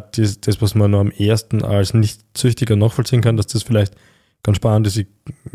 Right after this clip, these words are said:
denke mal, dass, dass da in die Situation ist der eine oder andere von uns auch schon gekommen. Ähm, aber das hat sich halt relativ schnell dann professionalisiert, ja, mit Buchmachern,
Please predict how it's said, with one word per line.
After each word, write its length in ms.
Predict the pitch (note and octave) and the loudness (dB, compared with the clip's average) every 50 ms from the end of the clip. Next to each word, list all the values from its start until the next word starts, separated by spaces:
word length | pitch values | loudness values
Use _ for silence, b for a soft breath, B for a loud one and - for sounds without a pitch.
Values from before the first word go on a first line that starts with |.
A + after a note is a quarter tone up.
| - - _ _ _ - | -16 -16 _ _ _ -2
denke 200 | A2+ G#2 G#2 G#2 | 0 2 4 4
mal, 240 | G2+ G#2 G2+ G2+ F#2+ | 4 4 4 2 2
dass, 280 | G2 G#2 G2 - - - | 0 -2 -4 -4 -6 -6
dass 320 | - G2+ - - - - | -4 -4 -4 -4 -8 -6
da 120 | - - G#2+ | -2 0 2
in 140 | G#2 G#2 G2 | 2 2 2
die 100 | G2+ F#2+ | 0 -2
Situation 420 | - A#2 - - - - - G#2+ | -4 -6 -12 -14 -6 -2 -2 -2
ist 120 | G2 - - | 0 0 0
der 60 | G2+ | 0
eine 120 | G2 G2+ | 0 2
oder 120 | G2+ G2+ G2 | 2 2 0
andere 180 | G2 G2+ F#2+ | 0 -2 -2
von 120 | - - G#2 | -2 -2 -2
uns 140 | G2+ F#2+ - | -2 0 0
auch 60 | G#2 | -2
schon 100 | G#2 A2 | -2 0
gekommen. 260 | - A#2+ A2+ A2+ G#2+ b b b b b b b b b b b b - - | 0 2 2 2 0 b b b b b b b b b b b b -6 -2
Ähm, 460 | G#2 G2+ G2+ G2+ G2+ G2+ G2+ G2+ G2 B B B B B B | 0 2 2 2 2 2 2 0 -2 B B B B B B
aber 200 | - A2+ A2 A2 | -2 0 0 2
das 180 | - - - | 2 0 0
hat 160 | - A#2 A2+ - | 0 0 0 2
sich 120 | - C3 | 2 2
halt 200 | A#2+ A2 - - | 2 2 0 0
relativ 280 | G#2+ A2+ A2 A2+ G#2 - | 0 0 2 0 -2 -2
schnell 160 | - A2 G#2 | -2 0 0
dann 120 | G#2 G2+ | 0 0
professionalisiert, 720 | - - G2 G2 F#2+ - G2+ G2 G2 F#2 - F#2 F#2 - - | 0 -2 -4 -2 -2 -2 -2 -2 -2 -2 -2 -4 -4 -2 -2
ja, 160 | G#2 G#2+ A#2 | -2 0 0
mit 240 | A#2+ A2 G2+ - - | 0 0 -2 -2 -2
Buchmachern, 600 | - G#2 - A2+ G#2 G2 - G#2+ G#2 G#2 G#2 | -2 0 2 2 2 2 2 2 2 2 2